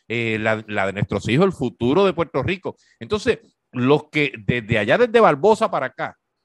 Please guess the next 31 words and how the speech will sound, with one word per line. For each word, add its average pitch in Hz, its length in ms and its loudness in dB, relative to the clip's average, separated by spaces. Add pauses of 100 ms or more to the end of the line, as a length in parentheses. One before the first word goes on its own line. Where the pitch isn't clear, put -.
(140)
han 113 180 -6
estado 202 340 0
luchando 151 720 -2 (880)
por, 117 420 2
por 117 240 0
lograr 113 480 0
esa 202 180 -4
igualdad, 185 520 -6 (920)
cada 202 320 4
elemento 247 920 0 (400)
que 139 120 -2
se 143 140 -4
utiliza 135 800 -4
para 131 300 0
tratar 123 360 -4
de 214 100 0
revertir 175 840 -4 (280)
lo 131 140 -2
que 139 120 -8
se 165 120 -2
ha 165 80 2
hecho, 190 440 -4 (160)
o 233 140 -2
peor 165 280 0
aún, 156 360 0 (420)
para 127 260 0
tratar 117 320 -8
de 208 120 -2
detener 139 580 -4
los 170 180 0
esfuerzos 135 640 -4